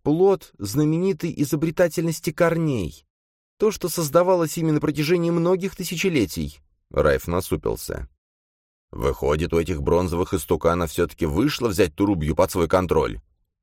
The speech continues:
«Нет», — сказала Шия, — «мы ошибаемся». «Насчёт чего?» — спросил Грейлин.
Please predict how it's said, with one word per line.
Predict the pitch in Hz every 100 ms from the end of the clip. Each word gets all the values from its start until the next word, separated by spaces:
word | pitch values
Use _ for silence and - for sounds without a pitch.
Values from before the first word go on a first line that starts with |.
| _ 156
«Нет», — | 175 208 202 107 - - - _
сказала | - 85 78 73
Шия, — | 73 - 69 53 - _ -
«мы | 123 165 185 -
ошибаемся». | 156 160 - 190 156 202 190 143 104 92 - 50 50 - _ _ _ _ _ _ _ _
«Насчёт | - 65 73 73 85 78
чего?» — | - 87 104 117 69 52 - -
спросил | - 76 76 76
Грейлин. | 76 67 50 50